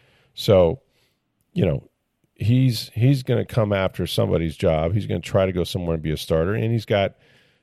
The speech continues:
experience in the league, and he's got pedigree as a first overall pick. So those guys are always interesting, right? Sam Darnold's, oh, there's another interesting guy, right? So those guys are gonna go somewhere, and, and if you're a free agent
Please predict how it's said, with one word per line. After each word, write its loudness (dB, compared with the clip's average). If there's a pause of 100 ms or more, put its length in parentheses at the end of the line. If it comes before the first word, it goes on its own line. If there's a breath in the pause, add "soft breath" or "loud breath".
experience -4
in -6
the -2
league, -4
and -2
he's -4
got -4
pedigree -2
as -4
a -10
first -4
overall 0
pick. -4
So -6
those 2
guys 0
are -4
always 2
interesting, -6
right? -6
Sam -6
Darnold's, 0
oh, -6
there's -6
another -4
interesting -6
guy, -2
right? -2 (680 soft breath)
So 2
those 6
guys 4
are 0
gonna 0
go 4
somewhere, 0 (100)
and, -2
and -2
if -4
you're 2 (260)
a 0
free -2
agent -2